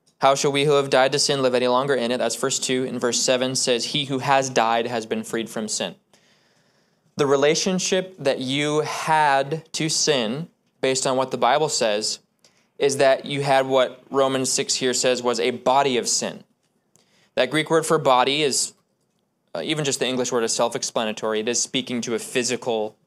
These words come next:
a physical body. But in this context, what it's talking about is a host, 'cause your body possesses the Spirit of God. It hosts the Spirit of God, if that makes sense.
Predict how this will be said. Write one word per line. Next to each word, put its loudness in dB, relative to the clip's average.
a -6
physical -4
body. -4
But 4
in 2
this 2
context, 0
what 0
it's -2
talking 0
about 0
is -2
a 0
host, -4
'cause -6
your 0
body 2
possesses -2
the -4
Spirit 0
of -2
God. 0
It -4
hosts -4
the -8
Spirit -4
of -8
God, -4
if -14
that -6
makes -8
sense. -8